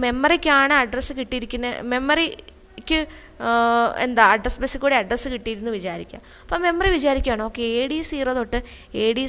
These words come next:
സെവനിൽ കൂടെ കിടക്കുന്ന date അഡ്രസ്സിൻ്റെ lower ബിറ്റാണോ അതെയോ അത് കിടക്കുന്ന ഡേറ്റയാണോ എന്നുള്ളൊരു confusion ആർക്ക് വരാം? മെമ്മറിക്കോ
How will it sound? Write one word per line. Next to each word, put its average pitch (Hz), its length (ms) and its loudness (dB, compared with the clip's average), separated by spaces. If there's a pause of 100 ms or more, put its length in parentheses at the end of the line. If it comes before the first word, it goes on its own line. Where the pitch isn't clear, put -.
സെവനിൽ 214 380 -2
കൂടെ 247 280 0
കിടക്കുന്ന 226 600 -6
date 196 260 -4 (500)
അഡ്രസ്സിൻ്റെ 277 680 -4
lower 262 260 0 (100)
ബിറ്റാണോ 233 440 -4 (340)
അതെയോ 226 220 -2
അത് 254 140 -4
കിടക്കുന്ന 233 300 -4 (140)
ഡേറ്റയാണോ 233 760 -2 (420)
എന്നുള്ളൊരു 247 380 0 (100)
confusion 240 580 -2 (200)
ആർക്ക് 196 300 -4
വരാം? 175 220 -2 (760)
മെമ്മറിക്കോ 254 540 -2